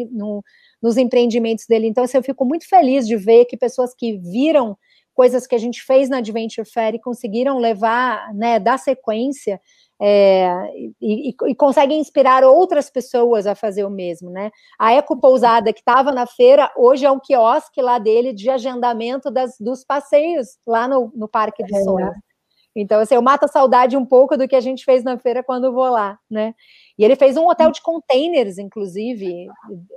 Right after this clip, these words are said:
Speaker 1: toda utilizando essas, essas soluções, né? Muita coisa legal.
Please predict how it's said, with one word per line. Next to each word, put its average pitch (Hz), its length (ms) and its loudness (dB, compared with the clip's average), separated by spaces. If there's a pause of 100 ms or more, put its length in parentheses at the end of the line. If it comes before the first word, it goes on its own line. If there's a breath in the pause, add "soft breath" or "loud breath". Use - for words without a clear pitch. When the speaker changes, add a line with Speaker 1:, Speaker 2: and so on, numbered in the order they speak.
(120)
Speaker 1:
toda 311 480 4
utilizando 254 600 -2
essas, 285 380 -6
essas 220 320 -8
soluções, 240 600 -10
né? 175 120 -16
Muita 196 260 -12
coisa 226 260 -6
legal. 196 400 -6